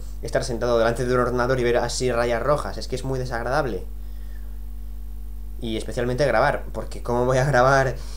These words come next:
y sacar ahí un vídeo con, sacar un vídeo con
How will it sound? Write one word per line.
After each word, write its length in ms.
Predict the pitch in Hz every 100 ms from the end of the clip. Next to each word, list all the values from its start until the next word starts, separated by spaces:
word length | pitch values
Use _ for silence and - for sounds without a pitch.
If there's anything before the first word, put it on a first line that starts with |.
| -
y 200 | 131 123
sacar 580 | - 117 120 120 127 131
ahí 160 | 131 131
un 140 | 127
vídeo 340 | 135 135 127
con, 680 | 117 120 117 113 113 110 110 - - - -
sacar 200 | - 123
un 100 | 127
vídeo 260 | 131 131 127
con 640 | 120 117 113 110 113